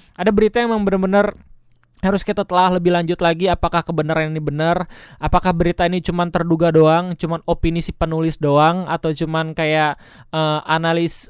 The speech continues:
analisa kecil-kecilan doang gitu. Kita harus lebih, eh, cermat gitu ya sama hal ini gitu. Karena generasi zaman sekarang itu, itu bukan saatnya generasi yang emang harus mencari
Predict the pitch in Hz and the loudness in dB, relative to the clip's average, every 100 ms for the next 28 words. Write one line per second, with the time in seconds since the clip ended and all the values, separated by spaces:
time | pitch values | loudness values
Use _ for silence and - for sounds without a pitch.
0 | - 170 165 165 156 175 170 165 165 - | -4 -2 0 0 0 2 4 2 0 -6
1 | - 175 170 - 170 160 151 156 180 160 | -6 -4 -4 -2 0 2 2 0 -2 -4
2 | 180 - - 180 170 160 165 151 151 - | -4 -4 -2 0 0 0 -2 -4 -4 -6
3 | - 156 151 147 143 - - 165 190 - | -8 -4 -2 -4 -6 -8 -6 -2 -4 -4
4 | 151 143 143 147 151 143 139 135 139 151 | -10 -8 -8 -6 -8 -6 -6 -6 -8 -10
5 | 123 - - - - - 208 294 196 202 | -10 -14 -18 -20 -10 -4 -2 -2 0 2
6 | 196 190 180 185 175 175 180 - 185 180 | 2 2 2 0 0 0 -4 -8 -6 -6
7 | 233 294 - 131 139 - _ - 226 302 | -8 -8 -6 -6 -8 -20 _ -12 0 2
8 | 202 196 - 190 190 185 180 - 185 175 | 2 -2 -2 0 0 -4 -6 -2 0 0
9 | 226 254 190 170 151 151 - 247 226 - | -2 -2 -2 0 -2 -4 -4 -4 -4 -4
10 | 160 208 175 175 226 - 185 165 170 - | -6 -6 -6 -6 -6 -6 -4 -2 -4 -4